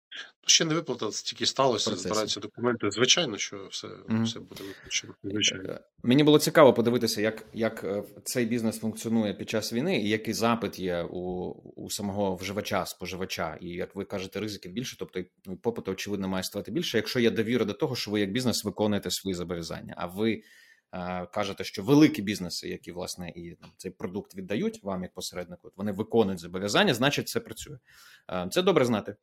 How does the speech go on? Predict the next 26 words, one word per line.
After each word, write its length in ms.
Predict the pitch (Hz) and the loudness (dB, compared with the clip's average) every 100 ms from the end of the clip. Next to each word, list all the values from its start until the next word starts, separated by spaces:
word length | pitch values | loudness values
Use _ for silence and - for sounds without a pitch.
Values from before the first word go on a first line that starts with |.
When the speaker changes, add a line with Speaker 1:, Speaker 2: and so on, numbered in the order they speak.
| _ - _ | _ -20 _
Speaker 2:
Тепер 280 | - 117 220 | 2 6 6
перейдемо 380 | 196 180 185 165 | 8 8 6 4
до, 300 | 131 139 135 - | 4 4 4 0
до 140 | 110 123 | -4 -2
частини, 420 | 127 - 156 151 | -4 -2 0 2
е, 640 | 127 123 - - 107 107 | 2 0 -10 -10 -2 -2
в 140 | 92 | 2
якої 380 | 110 113 131 117 | 4 4 6 8
я 80 | 113 | 8
відчуваю 520 | 113 - 113 110 107 | 4 2 2 2 2
пе-, 100 | 107 | -2
певне 340 | 101 113 113 101 | 0 2 2 2
захоплення, 540 | 107 123 113 104 101 | 0 0 0 0 -2
бо 100 | 98 | -2
хочу 260 | 113 107 92 | -4 -6 -6
дізнатися 500 | 98 110 107 95 92 | 0 2 2 0 -2
більше, 360 | 98 107 - | -4 -4 -2
як, 300 | 95 101 - - _ _ _ _ | -2 -2 -4 -14 _ _ _ _
е, 260 | 92 90 87 90 | -10 -8 -8 -10
дрони 380 | 85 101 110 104 | -6 0 0 0
Б 120 | 95 | -2
П 120 | 101 95 | -4 -2
Л 120 | 95 | 0
А 320 | 104 104 98 - - - | 0 0 -4 -12 -16 -10
в, 60 | |
е, 360 | 95 95 95 | -6 -6 -6